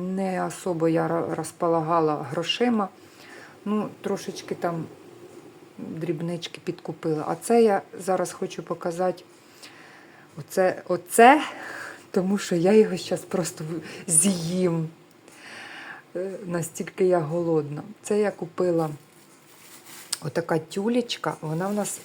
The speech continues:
її називають прянка. Пряного посолу. Вона сто сімдесят п'ять гривень за кілограм. Отут у мене оця торбинка на дев'яносто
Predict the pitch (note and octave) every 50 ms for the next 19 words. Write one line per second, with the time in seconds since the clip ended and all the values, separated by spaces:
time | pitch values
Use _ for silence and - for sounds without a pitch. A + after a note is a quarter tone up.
0 | - - E3 D#3+ F3 F#3+ G3 G3 F3+ D#3+ E3+ E3 E3+ F3 F3 E3+ E3 - - -
1 | F3+ E3+ E3 D#3+ D#3 D3+ D3+ - - D3 C#3+ - - - - - - - - -
2 | - - - F#3+ G3 G3+ G3 F#3 D#3+ D#3+ E3+ E3 - F3 D#3 - - - - D3+
3 | C#3+ C#3+ D3+ D3+ - - - - - - - - - - - - - - - -
4 | - - - - - - E3 E3+ F3+ F3+ F3+ F#3+ G#3 G#3+ A3+ A#3 B3+ C4 A#3+ -
5 | - - - A3 A#3 A#3 - - G3+ F#3+ F3 - F3+ F3 - - - G3 G#3 G#3
6 | - - - F3 D#3+ E3+ F3+ F3+ F#3+ F#3 F#3 - - - E3 C3 C3 D3+ E3+ F3+
7 | G3 A3 G#3+ G3+ A3 G#3+ G#3 G#3 G#3 G3+ - - - E3 D#3+ F3+ F3 F3 - F#3
8 | F3+ F#3 F3+ D3+ D3 E3 E3 D#3+ D3+ C#3+ C#3+ - - E3 E3 - - - A#3+ B3
9 | - - A3 G3 F#3 F3+ F3 E3 D#3+ D#3 D#3 D#3 D#3 - - E3 E3 - - D#3+
10 | E3 D3+ D3+ - F#3+ A3+ A#3+ A#3+ - - E3+ D#3+ D#3+ D#3 D3 D#3+ D3 D#3+ D#3+ D#3+
11 | F3 G3+ G#3+ G3+ - - - G#3+ G3